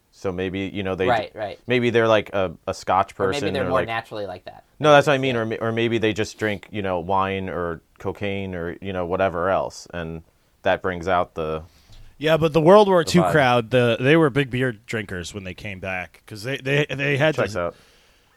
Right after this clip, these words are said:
Speaker 3: after Prohibition and all that shit, it was like, "Yay, we got beer back." And then during the war, they were like, they were like, "Ah, you can't really make good beer anymore. Here, you can make Bud Light."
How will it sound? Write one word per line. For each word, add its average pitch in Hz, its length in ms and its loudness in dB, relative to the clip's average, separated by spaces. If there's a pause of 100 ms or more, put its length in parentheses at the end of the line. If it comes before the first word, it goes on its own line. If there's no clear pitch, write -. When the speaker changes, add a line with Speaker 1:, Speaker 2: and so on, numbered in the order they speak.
(880)
Speaker 3:
after 165 300 0
Prohibition 151 600 2
and 131 100 -2
all 127 140 2
that 117 180 -2
shit, 120 320 -2
it 107 60 -8
was 113 140 -8
like, 117 180 -6
"Yay, 175 160 0
we 143 60 0
got 147 180 2
beer 156 200 0
back." 117 360 -4
And 131 120 -10
then 147 80 -4
during 147 280 2
the 131 80 2
war, 139 240 6
they 127 100 4
were 123 80 4
like, 120 160 -2
they 120 140 -2
were 120 60 0
like, 123 200 -2
"Ah, 175 280 4
you 165 180 0
can't 175 220 -2
really 151 180 0
make 135 180 -6
good 131 220 -6
beer 123 260 -4
anymore. 98 320 -8
Here, 117 180 -4
you 104 80 -4
can 113 120 -10
make 120 160 -8
Bud 117 180 -2
Light." 101 320 -6